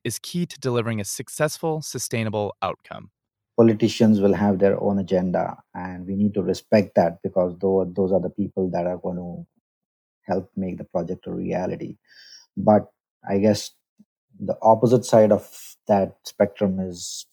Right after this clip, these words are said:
Speaker 2: speaking with people on ground and respecting their opinions as well. And we have realized, uh, more often than not, that the knowledge that the local people can share and their expectations does help a lot going along the way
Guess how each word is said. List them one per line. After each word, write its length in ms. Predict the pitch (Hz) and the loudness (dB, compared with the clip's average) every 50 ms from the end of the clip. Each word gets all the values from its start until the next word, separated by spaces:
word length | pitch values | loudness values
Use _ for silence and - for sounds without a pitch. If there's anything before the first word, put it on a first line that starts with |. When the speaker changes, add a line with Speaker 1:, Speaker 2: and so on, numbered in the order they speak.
| _ _ | _ _
Speaker 2:
speaking 440 | - 107 98 - - 104 101 101 95 | -4 -4 -4 -2 -2 0 0 0 0
with 180 | 92 87 - | 0 -2 -4
people 300 | - 104 95 - 95 92 | -4 -4 -2 0 0 0
on 200 | 90 85 87 85 | 0 0 -4 -4
ground 480 | - 101 104 104 104 90 - 87 87 - - _ - | -2 2 4 4 4 2 0 -4 -12 -16 -18 _ -14
and 560 | 190 - 185 185 - 92 92 92 - 92 180 - | -12 -12 -10 -10 -10 -10 -10 -10 -10 -12 -10 -10
respecting 640 | 95 98 - _ - 98 - - 104 98 98 95 | -10 -10 -6 _ -6 -6 -4 -4 -4 -2 -2 -2
their 200 | 85 92 92 92 | -2 -2 0 0
opinions 440 | 92 87 - 98 98 98 98 98 87 | -2 -2 -4 -6 -6 -4 -4 -4 -4
as 120 | 90 85 85 | -4 -6 -2
well. 320 | 87 92 92 117 156 170 _ _ _ - - - - - - _ _ - | 0 0 0 0 -2 -4 _ _ _ -20 -20 -20 -20 -20 -20 _ _ -4
And 440 | 110 107 104 104 104 104 104 104 | -2 0 0 0 0 0 0 2
we 100 | 101 104 | 2 2
have 100 | 107 98 | 2 2
realized, 680 | 101 110 113 117 117 117 120 120 117 117 117 107 104 - _ _ _ _ _ _ _ _ _ _ _ - | 2 4 4 6 6 8 8 6 6 4 2 0 -4 -10 _ _ _ _ _ _ _ _ _ _ _ -14
uh, 100 | 95 92 | -12 -6
more 260 | 92 101 104 104 104 101 | -2 0 2 4 6 6
often 340 | 101 98 - - 107 104 | 4 4 2 2 2 2
than 200 | 98 98 95 92 | 2 2 0 -2
not, 340 | 95 107 110 101 92 92 - - _ - | 0 0 2 2 0 0 -4 -10 _ -10
that 280 | 98 92 90 90 - - | -6 -4 -4 -4 -6 -8
the 80 | 92 92 | -10 -8
knowledge 920 | 95 98 98 98 104 104 101 101 98 - - - - - - - - - - | -6 -2 -2 0 2 2 0 0 -2 -4 -6 -4 -4 -4 -4 -4 -6 -4 -2
that 220 | - 98 95 87 87 - _ | 0 0 0 -2 -4 -8 _
the 140 | - 95 92 | -2 -2 0
local 320 | 92 101 101 98 - 101 98 | 0 0 -2 -2 -2 -4 -4
people 360 | - 104 92 - - 98 92 | -4 -6 -4 -2 -2 -4 -4
can 220 | - 95 87 87 | -4 -6 -8 -8
share 560 | 82 - - 104 98 92 92 90 82 - - - - - - - | -8 -6 -4 -2 0 0 0 -2 -4 -6 -8 -12 -16 -20 -18 -14
and 340 | 101 98 95 95 92 95 92 | -12 -12 -10 -10 -10 -10 -8
their 140 | 92 92 90 | -6 -6 -6
expectations 840 | 87 85 _ _ 104 - _ - 98 90 87 - 95 92 90 90 87 _ | -6 -8 _ _ -20 -12 _ -4 -4 -4 -4 -8 -14 -14 -14 -16 -12 _
does 260 | - 90 95 87 - - | -6 -6 -6 -6 -8 -8
help 240 | - 104 104 101 - - | -4 -4 -2 -2 -4 -4
a 80 | 95 | -6
lot 440 | 95 92 95 98 104 120 156 175 - _ - 127 | -4 -2 0 4 4 4 4 4 0 _ -8 -2
going 240 | 104 104 104 104 101 | 0 2 2 2 4
along 300 | 98 101 104 101 101 95 | 4 4 2 2 2 0
the 80 | 95 | 0
way 280 | 92 92 95 95 101 98 | 0 0 0 0 -2 -2